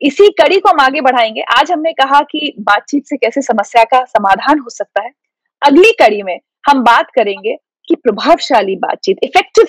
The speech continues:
communication कैसे किया जाए, कि अगर हमारे आसपास कोई परेशान भी है, तो हम उसको भी उस परेशानी से निकाल पाए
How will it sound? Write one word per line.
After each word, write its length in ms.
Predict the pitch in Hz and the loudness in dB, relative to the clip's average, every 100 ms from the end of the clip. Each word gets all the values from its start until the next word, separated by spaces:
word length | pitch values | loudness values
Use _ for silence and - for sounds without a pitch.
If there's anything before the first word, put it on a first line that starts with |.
| - | 2
communication 680 | 247 226 226 - 202 - | 0 2 0 0 0 -2
कैसे 360 | 240 196 196 196 | -4 -4 -2 -4
किया 300 | 196 185 165 | -2 0 0
जाए, 280 | 185 180 185 - - - - | 2 0 0 -8 -20 -14 0
कि 60 | 247 | 2
अगर 200 | 240 277 | 4 2
हमारे 260 | 233 220 | 2 2
आसपास 320 | 202 - 214 | 0 0 -4
कोई 140 | - 214 | -2 -2
परेशान 520 | 208 190 - 247 262 | -2 -4 -4 -2 -2
भी 160 | 214 196 | -2 -4
है, 100 | 185 | -6
तो 120 | 202 | -6
हम 160 | 202 | -6
उसको 240 | 202 - 254 | -6 -2 0
भी 120 | 247 | 0
उस 100 | 240 | 0
परेशानी 440 | 202 180 202 185 | -2 -2 -4 -4
से 140 | 196 143 | -4 -6
निकाल 340 | - 180 180 | 0 0 0
पाए 300 | - 175 180 | 0 -2 -2